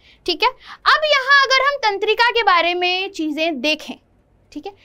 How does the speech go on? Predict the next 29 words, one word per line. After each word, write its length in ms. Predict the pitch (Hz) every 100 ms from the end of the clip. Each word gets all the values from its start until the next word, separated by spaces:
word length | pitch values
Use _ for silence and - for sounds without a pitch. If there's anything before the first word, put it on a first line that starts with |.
| - _
तो 40 | 381
तंत्रिका 800 | - 440 466 466 508 494 539 571
तंत्र 560 | - - 466 523 539 508
किसे 240 | 494 523
कहते 300 | 494 453 466
हैं? 140 | 427 480 _ _ - - 320
आपकी 460 | 392 523 - - 523
पूरी 320 | 403 427 480 294
बॉडी 380 | 269 262 392 349
में 500 | 226 262 285 254 311
जितनी 440 | 392 403 453 539
भी 200 | 480 508 480
चीज़ें 640 | 403 339 330 381 427 453 _ _ _ -
सूचनाओं 600 | 403 415 403 403 427 494
के 140 | 480
रूप 220 | 427 415 415
में 120 | 440 415
आ 200 | 294 359
जा 160 | 427 392
रही 320 | 339 285 277
हैं 200 | 247 254 - _ _
वो 80 | 370 403
कौन 280 | 311 330 427
रेगुलेट 460 | 415 403 403 440 440
कर 160 | 427 415
रहा 120 | 403
है? 120 | 480
तंत्रिका 540 | 523 330 302 - 285 392
तंत्र। 420 | - 233 202 _